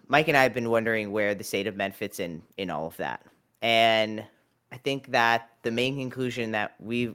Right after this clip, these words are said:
well, not I think, I know that the main conclusion that we've come to is <laughs> that, uh, it, I don't, we don't think it does in this moment. We don't think that, um,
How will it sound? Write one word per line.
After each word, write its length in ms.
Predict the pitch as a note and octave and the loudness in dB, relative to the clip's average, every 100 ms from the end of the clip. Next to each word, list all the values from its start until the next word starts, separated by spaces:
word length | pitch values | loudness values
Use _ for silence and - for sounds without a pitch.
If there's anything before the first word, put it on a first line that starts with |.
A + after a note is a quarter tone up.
| - | -8
well, 140 | G#2 | -4
not 180 | A2+ A2 | 0 0
I 80 | G#2 | -2
think, 300 | - C3 A2 | 0 0 2
I 80 | A#2 | 2
know 160 | C3+ | 4
that 180 | C3 A#2+ | 2 0
the 60 | A#2 | 0
main 180 | C3+ | 2
conclusion 480 | D#3 D3 C#3 C3+ B2 | 0 -4 -4 -4 -2
that 160 | A2+ C#2+ | -6 -4
we've 180 | G#2+ - | -6 0
come 220 | A#2 C3+ | 0 0
to 240 | B2 G2 | -4 -4
is 160 | G#2+ - | -4 -2
<laughs> 120 | A#2+ | 0
that, 320 | A2 A2 - _ _ - | 2 2 0 _ _ 2
uh, 220 | A#2 G2+ - | 4 4 0
it, 220 | A#2 - | -4 -2
I 140 | A2+ C3 | 0 2
don't, 260 | D#3 C#3+ - _ _ - | 2 0 -4 _ _ -6
we 140 | C3 | 0
don't 160 | D#3 E3 | 0 0
think 200 | D#3+ E3+ | -4 -4
it 120 | D3 | 0
does 560 | B2 C#3+ D#2+ - - - | 4 4 2 -6 -14 -12
in 160 | A2 G2+ | -8 -6
this 240 | F#2+ - | -6 -8
moment. 400 | F#2+ D2+ D2+ G1+ - - - A2 A#2 | -10 -10 -12 -14 -12 -14 -14 -18 -10
We 160 | A#2 B2 | -2 0
don't 260 | C3 C3 - | 2 0 -2
think 360 | C3 A#2+ A#2+ | -4 -4 -6
that, 500 | A2 G#2+ G#2+ G#2+ G#2+ - _ _ _ _ | -4 0 2 0 -2 -10 _ _ _ _
um, 560 | G#2+ G#2 G2 F#2+ F2 | -2 0 -2 -8 -14